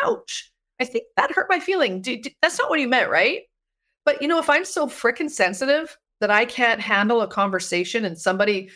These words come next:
just saying something that m-, matters to them and their values, they're giving me information about who they are and what they mean. It's not up to me to judge.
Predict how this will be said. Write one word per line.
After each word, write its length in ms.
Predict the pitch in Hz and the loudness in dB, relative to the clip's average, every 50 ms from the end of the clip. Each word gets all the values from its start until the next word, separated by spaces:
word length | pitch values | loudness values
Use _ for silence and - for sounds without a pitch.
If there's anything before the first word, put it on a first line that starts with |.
| - _ - | -20 _ -10
just 240 | 190 190 - - _ - - - | -10 -10 -10 -12 _ -18 -14 -6
saying 360 | - - 214 202 202 208 202 | -2 0 0 2 0 0 0
something 400 | - 208 196 202 - 202 196 190 | 0 -2 -2 0 -2 -2 0 2
that 160 | 190 - - | 0 0 -2
m-, 200 | 190 190 185 185 185 | -4 -8 -10 -10 -10
matters 420 | 196 190 190 190 190 196 202 202 - | -4 0 2 4 4 4 2 0 -4
to 120 | - - | -6 -4
them 240 | 196 190 190 202 214 | -2 0 0 2 0
and 100 | 214 180 | 0 0
their 160 | 180 180 180 | 0 0 2
values, 520 | 180 190 180 175 185 208 226 262 285 - - _ - - _ _ - | 2 4 4 4 4 2 -2 -4 -6 -8 -12 _ -20 -20 _ _ 0
they're 180 | 330 381 370 | 0 2 2
giving 280 | 370 349 349 349 349 330 | 0 0 0 0 0 0
me 100 | 302 285 - | 0 0 2
information 560 | 240 240 240 - 240 233 220 214 220 220 240 | 0 0 0 -2 -2 0 0 -2 -2 -2 -2
about 220 | 226 226 214 208 214 | 0 2 2 0 0
who 140 | - 233 226 | -4 -4 -2
they 160 | 226 220 214 | 0 2 4
are 260 | 196 185 190 220 254 | 4 4 4 4 4
and 120 | 247 208 190 | 2 0 0
what 160 | 196 202 196 | -2 -2 -2
they 140 | 208 202 202 | -2 -4 -2
mean. 180 | 196 208 220 240 | -2 -2 -2 -2
It's 140 | 269 - - | -4 -4 -6
not 220 | 587 - - - 247 | -8 -6 -4 -6 -6
up 40 | - | -4
to 100 | - 254 | -4 -6
me 180 | 214 196 196 190 | -4 -2 -2 -2
to 80 | 185 180 | -2 -4
judge. 500 | 175 170 - 175 196 254 294 - - | -4 -6 -2 0 2 2 0 0 -4